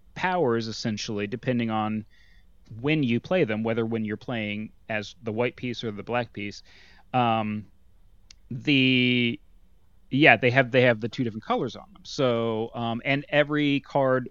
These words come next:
one of the two pieces is a pawn. Um, and the pawn's power, whenever you play the pawn, um, you don't have,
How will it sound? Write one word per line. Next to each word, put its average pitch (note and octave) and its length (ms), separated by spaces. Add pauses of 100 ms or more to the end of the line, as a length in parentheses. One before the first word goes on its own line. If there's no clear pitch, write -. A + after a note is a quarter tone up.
one D3 200
of G3 100
the C#3 80
two A#2+ 200
pieces G#2 440
is C3 200
a A#2+ 40
pawn. D#3+ 400 (1000)
Um, A2 480 (420)
and B2+ 140
the A#2+ 60
pawn's C4 500
power, A#2+ 300
whenever E3+ 300
you G3 100
play E3+ 200
the B2+ 100
pawn, A2+ 540 (440)
um, A2+ 500
you C3+ 200
don't E3+ 220
have, C#3+ 480